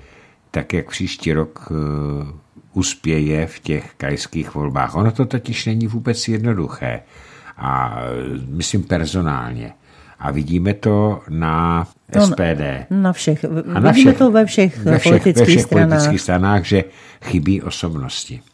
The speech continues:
Speaker 1: A pak se tam dostávají lidé, kteří sice se sta-, staví, eh,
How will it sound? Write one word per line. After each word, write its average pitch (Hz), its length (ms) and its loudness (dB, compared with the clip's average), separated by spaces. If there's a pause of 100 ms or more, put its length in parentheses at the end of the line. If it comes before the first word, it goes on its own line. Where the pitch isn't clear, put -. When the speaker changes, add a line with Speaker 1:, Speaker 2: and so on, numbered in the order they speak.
(640)
Speaker 1:
A - 80 -10
pak - 180 -4
se - 140 -2
tam 107 180 2
dostávají 98 600 2
lidé, 80 440 2
kteří 92 480 -2
sice - 380 -6
se 98 200 -4
sta-, - 300 -8 (300)
staví, 82 680 -2 (540)
eh, 73 40 -6